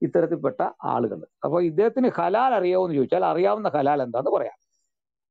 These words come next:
ഹലാൽ എന്ന് കേട്ടാൽ ഒരു സാധാരണ മുസ്ലിം മനസ്സിലാക്കിയിരിക്കുന്നത്, നമ്മളെല്ലാം മനസ്സിലാക്കിയിരുന്നതും, അത് ആ മൃഗത്തെ അതിന്റെ രക്തം മുഴുവൻ വാർന്നു പോകത്തക്ക നിലയിൽ അതിന്റെ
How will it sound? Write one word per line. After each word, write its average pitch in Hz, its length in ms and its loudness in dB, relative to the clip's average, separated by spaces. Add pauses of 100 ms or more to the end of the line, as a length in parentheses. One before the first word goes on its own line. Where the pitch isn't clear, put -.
(400)
ഹലാൽ 156 240 2
എന്ന് 190 140 -2
കേട്ടാൽ 113 400 -2 (480)
ഒരു 226 100 4
സാധാരണ 202 640 2
മുസ്ലിം 165 360 0
മനസ്സിലാക്കിയിരിക്കുന്നത്, 139 840 -2
നമ്മളെല്ലാം 208 480 0
മനസ്സിലാക്കിയിരുന്നതും, 165 800 2 (680)
അത് 220 420 2
ആ 180 100 2
മൃഗത്തെ 160 560 2 (360)
അതിന്റെ 190 180 4
രക്തം 214 380 0
മുഴുവൻ 185 280 2
വാർന്നു 165 320 0
പോകത്തക്ക 156 480 0 (120)
നിലയിൽ 120 500 2 (460)
അതിന്റെ 170 260 0